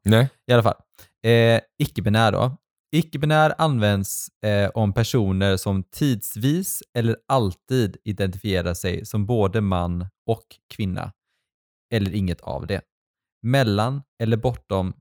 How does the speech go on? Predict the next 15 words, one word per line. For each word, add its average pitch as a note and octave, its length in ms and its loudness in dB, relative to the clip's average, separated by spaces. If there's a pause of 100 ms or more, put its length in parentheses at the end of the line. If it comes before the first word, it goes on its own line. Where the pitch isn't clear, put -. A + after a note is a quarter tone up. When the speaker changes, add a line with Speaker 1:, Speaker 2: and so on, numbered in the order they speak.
Speaker 2:
könsdelningen F2 1400 -4 (240)
man C3 440 -2 (120)
och A2+ 120 -6
kvinna. G#2+ 400 -6 (1500)
Det G2+ 60 -8
var G2+ 60 0
ganska, F2+ 520 -2
eh, F2 680 -6 (840)
liksom G2 280 -6
svårbegripligt F#2 1300 -4
på C3 80 -4
något B2 140 -4
sätt, G2+ 220 -6
Speaker 1:
Ja. C#3 60 -10
Speaker 2:
liksom. A#2+ 360 -6